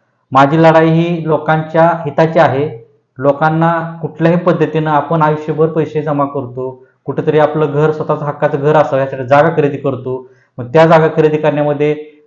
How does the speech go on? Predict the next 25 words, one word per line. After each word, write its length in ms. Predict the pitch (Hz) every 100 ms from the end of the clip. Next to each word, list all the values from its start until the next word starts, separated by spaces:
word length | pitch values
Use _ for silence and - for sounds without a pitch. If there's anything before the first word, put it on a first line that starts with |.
| -
संबंधित 340 | 147 147 165 165
एजंट 320 | 165 156 156
असतील, 400 | 147 - 143 135
जे 180 | 147 156
आपण 320 | 143 156 147
त्यांच्यावर 320 | 151 151 156
विश्वास 280 | 156 170 180
ठेवतो, 540 | 160 139 135 135 - _ -
जे 60 | 143
आपल्या 240 | 143 156
जवळचे 460 | 139 135 170 170 175
आहेत, 180 | 139 139
त्यांना 260 | 143 143
फक्त 160 | 151 156
पैशाचं 380 | 160 151 156 151
पडलेलं 340 | 160 143 147
असतं, 180 | 147 147
लोकांचं 340 | 147 147 139
काय 120 | 147
पडलेलं 320 | 143 147 135 139
नसतं. 320 | 143 147 156 - - _ -
अशा 320 | 147 - 180
वेळेस 340 | 175 175 175
त्या 100 | 170
लोकांची 840 | 156 151 160 147 165 160 165 -